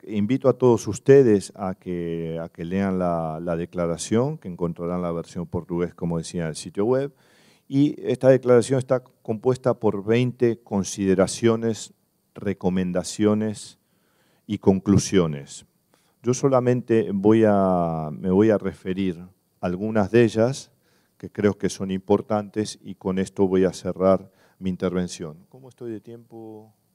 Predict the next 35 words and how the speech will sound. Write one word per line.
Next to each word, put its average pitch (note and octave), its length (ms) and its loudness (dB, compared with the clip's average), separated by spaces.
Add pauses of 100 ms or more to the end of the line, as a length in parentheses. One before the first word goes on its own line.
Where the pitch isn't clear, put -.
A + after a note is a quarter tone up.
(3500)
Tres D3 220 -6
minutiños. F#2+ 720 -8 (500)
Trece. C3 400 -10
Ah, A#2+ 160 2
entonces B2+ 380 -2
estoy G2 280 -2
bien. D#2 300 -6 (720)
Ok. G#2+ 300 -6 (540)
Entonces, A2 560 -2
em, A2+ 280 -14
eh, A2 280 -10
una C#3 280 -8
de A#2+ 200 -2
es-, - 220 -12 (300)
esta C#3 240 0
es C3 100 2
una B2 220 0
selección A#2+ 640 -2
que G#2 100 -4
hice G2 280 0
yo A2 380 6
pensando F#2+ 520 0
en F#2 80 4
el F2+ 160 -4
debate, A2 500 -2
pero, D#2+ 640 -14
pero E2 340 -16
animo F#2+ 340 2
a F#2 60 -8
que F2+ 140 -16
la F2 100 -12
lean F2+ 240 -10
completa E2 500 -4
la D#2 140 -6
declaración. D#2 720 -6